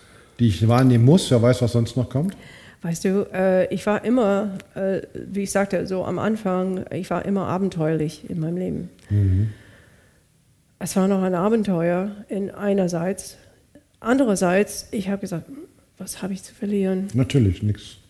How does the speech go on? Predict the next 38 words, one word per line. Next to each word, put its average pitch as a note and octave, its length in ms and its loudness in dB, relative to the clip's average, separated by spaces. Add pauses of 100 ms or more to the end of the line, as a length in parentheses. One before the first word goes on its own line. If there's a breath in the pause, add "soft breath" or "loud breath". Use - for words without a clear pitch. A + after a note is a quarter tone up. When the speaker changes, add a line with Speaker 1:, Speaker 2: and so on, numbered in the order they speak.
Speaker 1:
klar. F#2+ 180 -6
Speaker 2:
Also G3+ 380 2
ich G3+ 120 0
hatte A#3 200 -4
gar F3 180 -2
nichts. F3 320 -4 (220)
Ich G#3 100 -4
Speaker 1:
Ja, A2 60 4
Speaker 2:
hatte G#3+ 140 2
Speaker 1:
du - 100 -10
hast G#2 100 2
Speaker 2:
wirklich A#2+ 140 2
Speaker 1:
nichts G#2 160 0
zu G2+ 60 2
verlieren, A#3+ 180 6
Speaker 2:
null. G2 360 2 (340 loud breath)
Speaker 1:
ja, G2+ 40 -6
ja. F#2 80 -8 (360 loud breath)
Speaker 2:
Und G3+ 140 0
ich G#3+ 120 0
kam B3+ 240 0
nach A3 120 -2
Deutschland G3+ 640 -2
tatsächlich G3 360 -6
mit F#3 180 -4
zwei G#3+ 300 -2
Kartons. G3+ 640 -6
Speaker 1:
Mhm. G2+ 280 0 (140)
Speaker 2:
Also, F#3 400 -4
äh, F3+ 240 0
ich F#3+ 120 -2
hatte G3+ 380 -2
zwei, B3+ 680 0 (540)
ähm, G3 520 -4 (500)
äh, F#3 520 0 (1700 soft breath)
äh, F3+ 300 4
Koffer B3+ 420 -2 (600)
mit, D#3+ 420 2